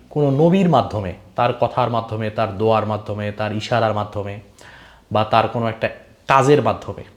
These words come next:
আবার কিছু অলৌকিক ঘটনা ঘটেছে যেটি সরাসরি আল্লাহ তাআলার পক্ষ থেকে এসছে, যেখানে কোনো নবী রাসূল কোনো দোয়া করেননি।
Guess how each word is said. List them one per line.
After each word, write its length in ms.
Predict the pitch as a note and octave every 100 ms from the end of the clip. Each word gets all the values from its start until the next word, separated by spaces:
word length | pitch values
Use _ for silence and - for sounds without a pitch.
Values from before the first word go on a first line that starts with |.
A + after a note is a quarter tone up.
| - - - -
আবার 180 | D#3 F3 F3
কিছু 260 | G3+ - A#3+
অলৌকিক 320 | G3+ G#3 G#3
ঘটনা 320 | - E3+ E3+ E3+
ঘটেছে 360 | E3 - B2+
যেটি 240 | D#3 E3 F3+
সরাসরি 640 | - G3+ G#3 G#3 F3+ F#3 - -
আল্লাহ 320 | F#3 G#3+ G#3+ - -
তাআলার 240 | D#3 C#3 -
পক্ষ 240 | G#3+ -
থেকে 280 | D3+ D#3 A2
এসছে, 300 | G2 - A#2+ G#3 - - _ - _ _ _
যেখানে 520 | E3+ E3 E3 E3+ E3
কোনো 200 | D#3 D3+
নবী 220 | C#3+ C#3 C3+
রাসূল 260 | B2 A#2
কোনো 240 | A2+ A#2+ E3+
দোয়া 340 | A#2+ A2 G2+ -
করেননি। 480 | - B2+ G#2+ G2 F#2